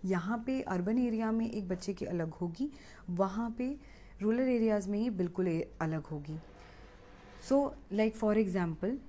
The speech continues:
आपको अगर एक अर्बन एरिया में एक बच्चे को ईटिंग स्किल सिखानी है, जो, uh, सेल्फ हेल्प स्किल्स में भी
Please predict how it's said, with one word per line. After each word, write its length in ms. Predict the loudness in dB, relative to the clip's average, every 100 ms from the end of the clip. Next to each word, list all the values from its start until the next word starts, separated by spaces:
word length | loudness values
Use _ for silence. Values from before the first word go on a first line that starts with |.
| -2
आपको 400 | -2 -2 -2 0
अगर 260 | 2 2
एक 140 | 2 2
अर्बन 320 | 2 4 4
एरिया 340 | 4 2 2
में 220 | 0 0
एक 220 | -2 -4 -2
बच्चे 300 | -4 -2 -2
को 180 | 0
ईटिंग 380 | 0 -2 2 2
स्किल 240 | 2 0 -2
सिखानी 500 | -2 -2 0 0 0
है, 340 | -2 -4 -10 -18 -18 -20 -20 -10
जो, 460 | -2 2 2 2 0
uh, 380 | 0 2 2 0 0
सेल्फ 240 | 0 2
हेल्प 140 | 0
स्किल्स 280 | 2 0 0
में 100 | 0
भी 100 | 0